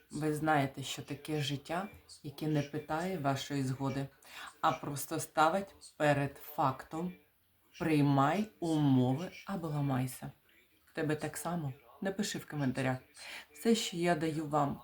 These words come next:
про хвороби дітей, про втрату опори, про пошук місії, я перепрожила це сама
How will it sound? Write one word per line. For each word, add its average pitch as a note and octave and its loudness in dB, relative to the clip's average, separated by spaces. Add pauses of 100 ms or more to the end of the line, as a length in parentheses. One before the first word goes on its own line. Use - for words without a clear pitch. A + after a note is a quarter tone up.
про F#3 -2
хвороби G#3 4
дітей, D3 0 (420)
про D#3+ -4
втрату D3+ -2
опори, D3+ 0 (120)
про D3+ -4
пошук - -6
місії, E3+ 0 (400)
я D#3 -2 (380)
перепрожила D#3 -2
це E3 -8
сама C3+ -4